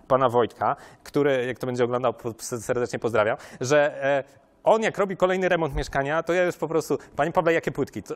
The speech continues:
to nie jest pytanie, jaki kolor, tylko to jest pytanie, czy za dwanaście, czy za piętnaście, nie? To jest, to są tego typu ceny, bo nieważne, jakie one będą miały kolor, nieważne, jak to będzie wszystko wyglądać, ważne, ile to będzie kosztować, nie?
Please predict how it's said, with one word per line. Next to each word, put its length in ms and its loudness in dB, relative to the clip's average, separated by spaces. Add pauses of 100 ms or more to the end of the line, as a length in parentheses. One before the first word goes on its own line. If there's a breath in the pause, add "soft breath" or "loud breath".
to 80 -2
nie 200 -2
jest 160 0
pytanie, 300 4
jaki 180 -2
kolor, 400 4
tylko 180 -6
to 100 -4
jest 100 -10
pytanie, 340 0
czy 120 -6
za 140 2
dwanaście, 440 0
czy 100 -6
za 100 2
piętnaście, 540 -2
nie? 160 -2 (280 loud breath)
To 60 4
jest, 220 -2
to 260 -14
są 180 0
tego 240 0
typu 320 0 (140)
ceny, 200 0
bo 80 -2
nieważne, 560 2
jakie 200 0
one 120 -2
będą 160 -2
miały 240 0
kolor, 400 -4
nieważne, 560 0
jak 120 -4
to 80 -8
będzie 160 -6
wszystko 260 -10
wyglądać, 380 -4
ważne, 340 0
ile 200 -4
to 100 -8
będzie 160 -6
kosztować, 520 -6
nie? 160 -8